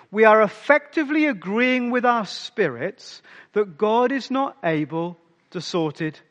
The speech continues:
out. We have a choice. Do not worry. Oh, but we do. Our health, our jobs, our parents,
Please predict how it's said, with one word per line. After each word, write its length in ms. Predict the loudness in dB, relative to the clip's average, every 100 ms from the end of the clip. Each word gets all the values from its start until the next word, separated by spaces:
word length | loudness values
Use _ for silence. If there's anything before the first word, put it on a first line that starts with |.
| _ _ _ _ _ -6
out. 420 | -6 -8 -20 -20 _ _ _ _ _ _ _ _ _ _ _ _ _ _ _ _
We 120 | -2
have 100 | -2
a 60 | -2
choice. 640 | -6 -8 -8 -10 -20 -20 _ _ _ _ _ _ _ _ _ _
Do 160 | -2 0
not 300 | 2 0 -6
worry. 840 | -16 -6 0 2 2 -2 -6 -6 _ _ _ _ _ _ _ _ _ _ _ _
Oh, 140 | -6 -4
but 160 | -6
we 140 | -6 -4
do. 320 | -6 -6 -12 _ _ _ _ _ _ _ _ _ _
Our 200 | -4 0
health, 360 | 4 4 2 -6 -20 _ _ _ _ -8
our 140 | -8
jobs, 640 | -2 2 2 0 -4 -18 -20 _ _ _ -10
our 80 |
parents, 720 | -4 4 4 4 0 -6 -16